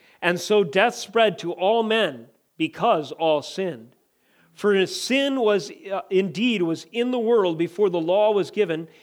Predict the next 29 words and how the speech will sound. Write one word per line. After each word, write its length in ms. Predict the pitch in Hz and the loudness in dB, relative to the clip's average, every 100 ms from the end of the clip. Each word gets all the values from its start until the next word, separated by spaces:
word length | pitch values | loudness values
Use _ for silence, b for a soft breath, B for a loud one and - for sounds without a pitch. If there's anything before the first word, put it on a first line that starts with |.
| b b | b b
but 140 | 180 180 | -4 -4
sin 300 | - 262 254 | 0 0 2
is 220 | 196 160 | -2 0
not 320 | 208 269 220 | 0 0 -2
counted 420 | 247 277 208 185 | 0 0 0 -4
where 160 | 165 170 | -2 -2
there 180 | 170 180 | -2 -2
is 200 | 196 196 | -2 -2
no 120 | 202 | -2
law, 340 | 208 196 160 | 0 2 2
yet 340 | 165 180 180 143 | 2 0 0 0
death 260 | 208 220 | 0 0
reigned 460 | 160 175 240 285 233 | -6 -2 -2 -4 -4
from 160 | 254 | -4
Adam 380 | 226 214 190 170 | 0 2 2 0
to 160 | - 208 | -6 -6
Moses, 560 | 202 220 151 135 135 - _ b b b b | -2 -2 -4 -10 -14 -20 _ b b b b
even 260 | 180 254 277 | -2 0 4
over 260 | 277 240 220 | 2 2 0
those 420 | 226 220 214 214 | 2 4 2 0
whose 180 | 175 - | -8 -4
sinning 380 | 220 233 226 | -2 0 0
was 180 | 185 143 | -2 -4
not 220 | 165 220 220 | -2 0 2
like 200 | 220 202 | -2 -2
the 80 | |
transgression 720 | 170 202 208 185 156 185 180 214 | -6 -4 -4 -4 -2 -2 -2 -8
of 120 | 175 | -4
Adam, 320 | 147 143 160 | -4 -4 -6